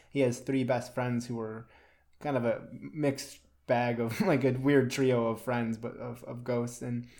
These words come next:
they essentially help him do a paranormal investigation job where he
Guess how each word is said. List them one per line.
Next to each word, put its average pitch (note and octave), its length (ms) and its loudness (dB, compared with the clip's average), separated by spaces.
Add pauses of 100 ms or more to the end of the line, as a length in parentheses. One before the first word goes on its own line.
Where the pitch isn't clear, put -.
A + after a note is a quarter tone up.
(140)
they B2+ 160 4
essentially B2 340 -2
help C3 220 2
him C3 80 2
do B2 140 2
a A#2 60 0
paranormal A#2+ 720 -2
investigation A#2+ 800 -4
job A2 340 -4
where A2 400 -8 (400)
he A#2+ 640 -4